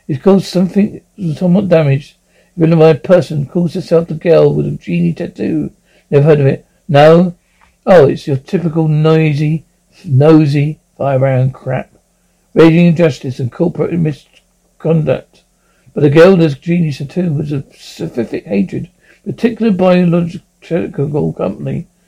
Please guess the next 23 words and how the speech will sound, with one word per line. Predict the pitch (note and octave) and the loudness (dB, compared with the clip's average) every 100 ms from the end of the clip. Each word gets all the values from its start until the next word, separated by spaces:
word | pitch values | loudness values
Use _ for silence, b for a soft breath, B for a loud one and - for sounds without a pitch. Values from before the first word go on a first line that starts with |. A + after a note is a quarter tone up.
| _ _ | _ _
Okay, | E3 E3+ D3 D3+ F3 - _ _ _ _ _ _ _ | 0 2 2 2 0 -6 _ _ _ _ _ _ _
this | F3 D3 | -4 -2
is | D3 | 2
her | D#3 | 4
license | D3 D3 C#3+ - D3+ | 4 2 0 -4 -4
entry. | E3+ F3 - C#3 - _ _ _ | -2 -2 -4 -6 -8 _ _ _
Perhaps | - G#3 G#3 | -4 -4 -2
you | G3 | 0
would | E3 | 2
read | G3 F#3 D3+ - _ - | 2 2 0 -4 _ -8
the | |
highlighted, | D3+ D#3+ D#3 D3 D3 - - _ | 0 2 2 0 -4 -10 -20 _
highlighted | D3 D#3 D#3 D#3 - C#3 | -6 -2 -2 -2 -4 -2
part | D3+ D3 | 0 0
out | C#3 C#3 | -2 -2
loud. | E3+ C#3 C3+ - _ _ _ - | -4 -4 -6 -10 _ _ _ 0
Lance | D3 G3+ - | 2 2 0
Summer, | F3 E3 E3 | 2 4 2
chairman | D#3+ - D#3+ E3+ | 0 -2 0 0
of | - E3 E3 | 0 0 0
the | D#3+ - | -2 0
L | D#3 | 0
A | D#3 D#3+ D#3+ | 0 0 -2